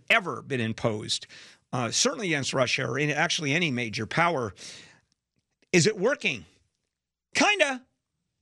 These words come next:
But Russia is, actually Russia planned for this, uh,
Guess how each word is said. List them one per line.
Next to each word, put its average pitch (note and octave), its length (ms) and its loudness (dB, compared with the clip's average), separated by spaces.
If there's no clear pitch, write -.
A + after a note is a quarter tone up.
But E3+ 360 2
Russia F#3+ 640 2
is, D3+ 580 2
actually A3+ 320 0
Russia E3+ 300 0
planned F#3 520 0
for A2+ 220 -8
this, - 460 -2
uh, G#2+ 220 -2